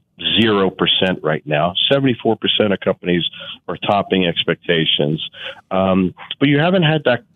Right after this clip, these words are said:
you know, collapse yet in terms of earnings that would lead to a, a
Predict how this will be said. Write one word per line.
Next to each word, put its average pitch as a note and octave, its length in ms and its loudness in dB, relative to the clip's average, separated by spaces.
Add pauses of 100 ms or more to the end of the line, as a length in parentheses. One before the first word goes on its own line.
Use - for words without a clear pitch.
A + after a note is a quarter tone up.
(120)
you A#2+ 100 -2
know, G#2 80 0
collapse A2+ 680 0
yet E2 220 2 (300)
in G2+ 120 0
terms A2 360 2
of F2+ 200 2
earnings G#2+ 440 2
that F2+ 120 2
would F#2 120 2
lead G#2 300 2
to G2 160 2
a, F#2 140 0
a G2 60 -4